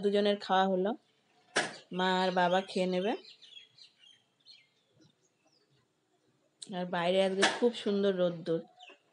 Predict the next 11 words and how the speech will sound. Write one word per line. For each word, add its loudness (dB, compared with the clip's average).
খুব 2
ভালো 0
লাগছে 0
জানো। -2
আমি 2
এখনো 2
ছাদে 2
যাইনি, 4
যাব 6
একটু 0
ঘোরাঘুরি 4